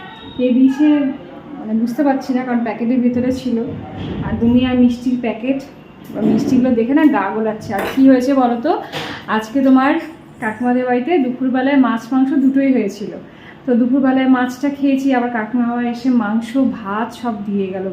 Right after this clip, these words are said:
মাংস যেহেতু খাওয়া হয়নি, যে কারণে আর রাতেও আর রান্না আমাকে করতে হলো না। এই সমস্ত করতে করতেই ক্লান্ত হয়ে গেলাম। তো যাই হোক বন্ধুরা, আজকে আমাদের ব্লগটা এখানেই এন্ড করছি। যদি ভালো লেগে থাকে অবশ্যই একটা লাইক করে দিও। কালকে আরেকটা নতুন ব্লগ নিয়ে আসবো।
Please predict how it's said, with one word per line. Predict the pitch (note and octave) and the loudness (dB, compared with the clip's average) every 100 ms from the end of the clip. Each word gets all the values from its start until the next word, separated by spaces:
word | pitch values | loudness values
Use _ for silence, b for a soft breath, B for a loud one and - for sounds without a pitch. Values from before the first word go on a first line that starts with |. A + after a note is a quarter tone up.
| F#3+ | -10
মাংস | - A3 A#3 | -6 -2 0
যেহেতু | B3+ B3 B3 B3+ | 0 0 0 -4
খাওয়া | B3 A#3 B3 | -2 0 0
হয়নি, | B3 A3+ A3 A#3+ - B B B B | 0 0 -2 -6 -12 B B B B
যে | G#3+ A#3+ | 2 2
কারণে | B3 B3 | 4 4
আর | A#3+ | 4
রাতেও | A3+ A3 B3 B3 | 2 0 2 2
আর | A#3 | 2
রান্না | A3+ A3+ | 2 4
আমাকে | A#3 A#3+ A#3+ A#3 | 4 0 -2 -2
করতে | B3 - | -4 2
হলো | C4+ B3+ A3+ | 4 6 4
না। | A3+ A#3+ A3+ B B B | 0 -4 -10 B B B
এই | F#3+ G#3 | -6 -4
সমস্ত | B3 B3 C4 D4 | 2 4 4 0
করতে | C4 B3 C#4 | 0 0 2
করতেই | D4 C#4+ F#4+ | 2 2 0
ক্লান্ত | E4 C4 B3+ C4 | 2 2 0 0
হয়ে | C#4+ C4+ B3 | 0 0 0
গেলাম। | A3 G#3 G#3 G3+ - - B B - | -2 -6 -10 -12 -16 -20 B B -4
তো | - | 0
যাই | D#4 E4+ | 2 4
হোক | F4+ | 4
বন্ধুরা, | D4 D4 E4 D#4+ | 4 2 2 0
আজকে | C4+ D4 | -2 -2
আমাদের | C#4+ C4 | -2 0
ব্লগটা | A#3+ A#3 D4+ | -2 -2 -4
এখানেই | C#4 C#4 C#4+ D4+ | -4 0 4 4
এন্ড | C#4+ C#4 | 4 2
করছি। | D4 F4 | 0 0
যদি | D4+ A#3 | 0 0
ভালো | A3+ A3 G#3+ | -2 -4 -2
লেগে | A3+ A3 | -2 -2
থাকে | B3 C4+ D#4+ | -4 -4 -2
অবশ্যই | A3+ A3 A#3+ D4+ | -2 -2 -4 -6
একটা | D4 D#4 | -4 -4
লাইক | D4 D4 | -2 -4
করে | E4 E4 | -4 -2
দিও। | F#4 | -2
কালকে | D#4+ A#3 A#3+ | -2 -2 -2
আরেকটা | A3+ A#3+ F4 | -4 -2 -2
নতুন | F4+ E4+ | 0 4
ব্লগ | D4+ C4 C4+ | 4 4 4
নিয়ে | C#4 C#4 | 4 4
আসবো। | C#4 C#4 D#4 | 4 -2 -4